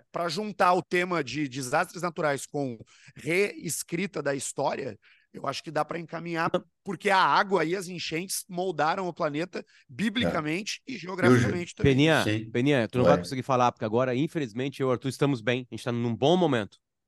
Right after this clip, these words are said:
Speaker 3: Nós estamos num bom
Speaker 2: Não,
Speaker 3: momento
Speaker 2: mas
Speaker 3: agora.
Speaker 2: eu vou,
Speaker 3: Tá num
Speaker 2: vou
Speaker 3: bom momento. Tu é o
Speaker 2: trucidar vocês.
Speaker 3: Messi, mas hoje tu tá jogando com Xavi e com Iniesta. Eu vou
Speaker 2: Não,
Speaker 3: mostrar
Speaker 2: não,
Speaker 3: o
Speaker 2: vou.
Speaker 3: livro do cara que sacou que história, na real, é isso aqui. É isso aqui.
Speaker 2: Ah.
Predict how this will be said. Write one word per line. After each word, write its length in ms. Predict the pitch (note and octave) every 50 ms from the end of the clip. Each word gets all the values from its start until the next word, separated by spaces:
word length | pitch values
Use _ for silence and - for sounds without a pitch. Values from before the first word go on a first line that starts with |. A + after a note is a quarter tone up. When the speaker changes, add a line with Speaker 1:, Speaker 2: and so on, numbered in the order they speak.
| _ -
Speaker 3:
Nós 80 | G#2+ -
estamos 160 | A#2 A#2 A2+
num 40 | A2+
bom 120 | C3 D3 D#3 C#3 B2+
Speaker 2:
Não, 160 | C3+ C3+ B2
Speaker 3:
momento 0 |
Speaker 2:
mas 80 | A#2 A#2
Speaker 3:
agora. 200 | A#2 A2+ A2+ B2
Speaker 2:
eu 260 | B2+ B2+ B2+ B2 A#2+
vou, 320 | A#2+ B2+ B2+ B2+ B2 B2 -
Speaker 3:
Tá 60 | C#3
num 60 | C#3+
Speaker 2:
vou 100 | A#2 C#3+
Speaker 3:
bom 80 | D#3+ E3
momento. 260 | D#3+ C#3+ B2 A#2 A#2+
Tu 100 | C#3+ F3
é 40 | F#3
o 20 |
Speaker 2:
trucidar 20 | G3
vocês. 280 | G3 G3 G#3 G#3 G3
Speaker 3:
Messi, 260 | F#3+ - - - - - _ _ _ _
mas 240 | - C3 C3 B2 G#2
hoje 160 | B2 C#3+ C3
tu 100 | - -
tá 120 | - E3 C3
jogando 260 | B2+ B2 D3 D3+ C#3+
com 100 | - D3+
Xavi 340 | C3 - - D3 C#3+ C3+ B2+
e 20 |
com 80 | - D3
Iniesta. 480 | C#3 C3+ B2 A#2+ A2 - - - - - _ _ _ _ - - _ _ _ _ - A2+
Eu 100 | A2+ A#2
vou 80 | A#2+ C#3
Speaker 2:
Não, 60 | D#3
Speaker 3:
mostrar 260 | - - B2 C3 F3+
Speaker 2:
não, 40 | G#3+
Speaker 3:
o 20 |
Speaker 2:
vou. 40 | G3
Speaker 3:
livro 480 | E3+ F3+ G#3+ A3+ D#3+ C#3+ A#2 G2 - _ _ _ _ _ -
do 160 | - C#4 -
cara 280 | - - C3 C3 C#3+
que 100 | - -
sacou 540 | - - F3+ - - - F#3+ A3 G#3 D3+ - _ _ _ _ _
que 80 | - F3
história, 500 | - - - F#3+ G3+ - - - - - _
na 140 | - C3+ C#3+
real, 420 | A#2 B2+ B2+ C#3+ G3 - - - _ _ _ _ _ _ _ _ _ _ _ _ _ _ -
é 80 | A#2+
isso 140 | C3+ - -
aqui. 200 | E3+ - F3+ D#3+ _ _ - - _ _ _ _ _ _ _ _ _ _ _ _ _ _ _ _ _ _ _ _ _ _ _ _ _ _ _ _ _ _ _ _ _ -
É 80 | B3+
isso 140 | B3+ - -
aqui. 140 | A#3 - - - _ _ _ -
Speaker 2:
Ah. 760 | G#2 G2+ G2+ G#2 G#2 G#2 G#2 G#2+ G2+ G2+ G2 G2 - - -